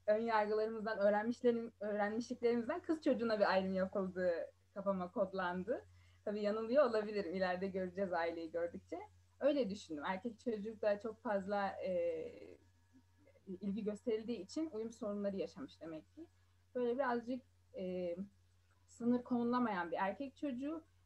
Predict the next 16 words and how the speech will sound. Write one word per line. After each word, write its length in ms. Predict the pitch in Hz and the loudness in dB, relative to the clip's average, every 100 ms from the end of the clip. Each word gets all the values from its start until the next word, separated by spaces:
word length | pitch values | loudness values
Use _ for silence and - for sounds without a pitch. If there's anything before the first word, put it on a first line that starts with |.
| - | -2
ve 200 | 247 233 | 0 4
dirençli 520 | 233 240 247 - 240 | 2 2 -2 -4 -4
bir 180 | 226 190 | -4 2
baba, 320 | 202 202 262 240 | 2 2 -2 -4
aynı 240 | 214 208 | -6 -6
zamanda 420 | 202 208 196 214 | -4 -4 -4 -4
zor 380 | 220 214 208 170 | -4 -2 -2 -4
bir 80 | 185 | -8
süreçten 520 | 185 196 196 185 175 | -8 -10 -8 -8 -8
geçmiş 340 | 185 202 269 254 | -8 -6 -6 -6
anne 300 | 202 202 175 | -6 -4 -4
ve 100 | 233 | -6
kız 100 | 247 240 | -8 -12
çocuğuyla 320 | 220 180 190 | -12 -8 -8
karşılaşacağımızı 880 | 240 202 190 180 180 160 156 190 277 - | -8 -6 -6 -8 -10 -10 -10 -8 -10 -10
düşündüm. 400 | - 190 160 | -10 -6 -6